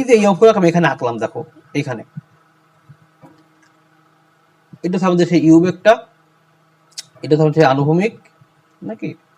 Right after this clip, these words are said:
এটা হচ্ছে আমাদের সেই উল্লম্ব লম্বটা, তাই তো? এরকম। এখন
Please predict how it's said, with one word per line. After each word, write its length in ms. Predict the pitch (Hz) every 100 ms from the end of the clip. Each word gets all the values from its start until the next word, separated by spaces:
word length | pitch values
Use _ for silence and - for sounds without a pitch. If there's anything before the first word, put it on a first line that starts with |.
| _ _ _ _
এটা 80 | 147
হচ্ছে 120 | 147 147
আমাদের 140 | 143 151
সেই 120 | 247 - 156
উল্লম্ব 260 | 135 127 120
লম্বটা, 300 | 120 117 113 117
তাই 100 | 175 196
তো? 40 | 165
এরকম। 260 | - 160 - 147 - - - _ _ _ _ - -
এখন 240 | 180 277